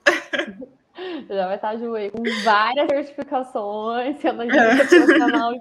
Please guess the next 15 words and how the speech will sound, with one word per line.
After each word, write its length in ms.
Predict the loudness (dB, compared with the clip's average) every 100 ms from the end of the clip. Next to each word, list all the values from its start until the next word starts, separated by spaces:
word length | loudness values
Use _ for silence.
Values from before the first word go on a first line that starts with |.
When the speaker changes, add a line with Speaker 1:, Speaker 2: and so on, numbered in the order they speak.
| -2
Speaker 2:
tudo 280 | -2 -2 -4
quanto 240 | -6 -4
é 100 | -6
ramo. 460 | -4 -4 -4 -6 -10 -16 _ _
E, 60 | 0
ó, 140 | 2
gente, 280 | 2 -4 -4
vale 260 | -2 -2 -2
aí 160 | -4 -6
o 100 | -6
ponto 380 | -6 -8 -10
que 80 | -8
ela 140 | -6 -4
falou, 340 | -4 -2 -2
hein? 240 | -4 -8